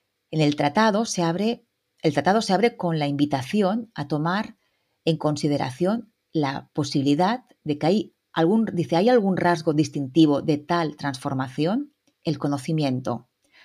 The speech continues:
Es decir, el conocimiento nos trae la transformación, un reconocimiento de la esencia de toda cosa, de aquello que todo es y que todo lo impregna, en el que en todo se ve todo, en todo se ve lo único que es, es decir, Dios y la esencia,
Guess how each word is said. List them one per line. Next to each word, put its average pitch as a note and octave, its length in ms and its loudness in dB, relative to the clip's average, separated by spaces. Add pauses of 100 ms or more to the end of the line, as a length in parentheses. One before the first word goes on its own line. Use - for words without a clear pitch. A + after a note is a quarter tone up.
(200)
Es - 60 -14
decir, D#3 180 2
el D3 60 0
conocimiento D3 460 -2
nos D#3+ 220 -6
trae G3 240 0
la C#3 120 -4
transformación, C3 840 -6 (420)
un G3 280 2
reconocimiento E3+ 960 0
de D#3 140 -2
la C#3 100 0
esencia G3 500 -4
de D3+ 80 0
toda F3 280 -2
cosa, C3 460 -6 (440)
de C#3+ 80 0
aquello G#3 420 -2
que - 100 -2
todo F#3+ 260 2
es D3 360 -4 (140)
y E3+ 100 -2
que D3 120 2
todo F3 400 2
lo C3+ 100 0
impregna, C3 640 -2 (580)
en D3+ 100 -2
el D3 180 0
que C3 260 -2
en C#3+ 220 -2
todo G#3+ 220 0
se F#3+ 160 -2
ve E3 100 0
todo, B2+ 480 0 (220)
en D#3 180 -2
todo G3+ 220 -2
se G3+ 160 -4
ve F3+ 140 -2
lo F3 180 2
único G#3 480 0
que C3+ 260 -2
es, - 220 -10
es - 100 -12
decir, C3 260 -4
Dios D3+ 320 2
y E3 60 -4
la D3+ 100 0
esencia, C3 600 -6